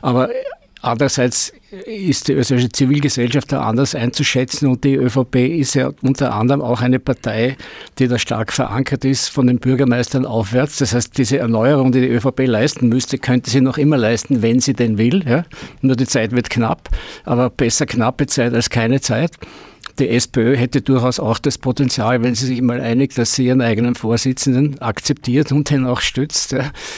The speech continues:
als, als, als aktiven Gegenkandidaten. Und dann kommt's darauf an, dass man den Demagogen Kickl, dass man dem sozusagen mit offenem Visier ent-, äh, entgegentritt und dem auch sich zu widersprechen traut, nämlich mit allen Konsequenzen, ne. Das wird ja nie,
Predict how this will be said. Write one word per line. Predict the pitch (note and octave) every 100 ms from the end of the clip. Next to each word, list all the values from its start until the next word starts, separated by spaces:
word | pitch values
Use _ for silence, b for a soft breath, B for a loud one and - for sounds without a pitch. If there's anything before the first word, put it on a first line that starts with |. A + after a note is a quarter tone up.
| B
als, | C3 B2+
als, | - B2+ - -
als | B2 -
aktiven | - - A2+ A#2+ C#3+
Gegenkandidaten. | A2+ B2 D#3 B2+ C#3 B2+ A2 A#2 F3+ B B B B
Und | C3+ -
dann | C3
kommt's | - C#3+ -
darauf | D3 -
an, | A2 B2
dass | B2+
man | C#3
den | D3+ C3
Demagogen | C3+ C3 - B2+ C#3
Kickl, | C#3 D#3 - C#3
dass | B2
man | B2+
dem | C3 B2
sozusagen | C3+ - C3+
mit | B2+ C3
offenem | - C3 C#3 C#3 C3
Visier | C3 - E3 -
ent-, | C#3 C3
äh, | C#3 A#2+ A#2+
entgegentritt | C3 B2 G#2+ A#2 E3+ C#3+ B2 A#2+ C3
und | A#2+
dem | C3 C3
auch | A#2+
sich | - B2+ -
zu | A#2+
widersprechen | B2 B2+ - A2+ C3+ -
traut, | - G#2 F#2+
nämlich | B2+ G#2+
mit | C#3 -
allen | A#2 B2 C#3+
Konsequenzen, | B2+ A#2+ C#3 A2+ A2 D3 - G#2+
ne. | B2
Das | B2+
wird | C3+
ja | B2
nie, | A#2+ C#3